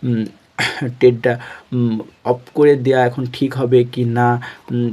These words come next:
বা কতটুকু অবধি যাওয়া যাইতে পারে, বা বেশি লোভ না করা, বা প্রফিটে আসছি এই অবধি যথেষ্ট, এই সব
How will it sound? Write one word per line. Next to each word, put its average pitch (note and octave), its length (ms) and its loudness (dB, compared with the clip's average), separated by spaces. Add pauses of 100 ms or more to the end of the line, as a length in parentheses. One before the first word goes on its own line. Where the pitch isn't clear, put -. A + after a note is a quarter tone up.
(180)
বা B2 200 0
কতটুকু C3+ 380 -2
অবধি B2 260 2
যাওয়া B2 300 2
যাইতে A#2+ 320 0
পারে, A#2 300 2 (300)
বা B2+ 100 2
বেশি A#2+ 240 0
লোভ A#2+ 300 4
না C3 140 -4
করা, A#2+ 340 0 (220)
বা A#2 100 0
প্রফিটে B2 400 -2
আসছি B2 280 -2 (100)
এই B2+ 140 6
অবধি B2 240 2
যথেষ্ট, A#2+ 460 -2 (260)
এই C3+ 160 0
সব C#3+ 200 -6